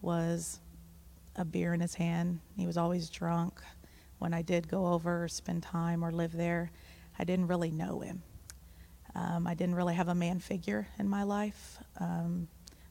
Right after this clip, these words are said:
my mom had been with a man, but he really wasn't a father figure. So getting the attention that you never have from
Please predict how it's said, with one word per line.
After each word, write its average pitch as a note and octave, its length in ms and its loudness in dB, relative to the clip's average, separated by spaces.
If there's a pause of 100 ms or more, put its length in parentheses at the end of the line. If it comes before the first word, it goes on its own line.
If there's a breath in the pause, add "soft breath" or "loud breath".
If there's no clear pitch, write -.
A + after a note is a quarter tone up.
(100)
my F3 80 -4
mom E3 300 2
had E3 260 2 (220)
been F3 180 4
with E3+ 140 4
a F3 60 4
man, F3 320 6
but E3 140 0
he F3 100 2
really F#3 280 6
wasn't E3+ 460 4
a E3+ 400 4
father E3+ 300 2
figure. - 480 -2 (1500 soft breath)
So F#3+ 640 12 (960 loud breath)
getting G#3 280 12
the F#3+ 100 12
attention F3+ 640 8
that F3 140 10
you F3+ 120 8
never F3 340 10
have E3 560 6
from E3+ 540 4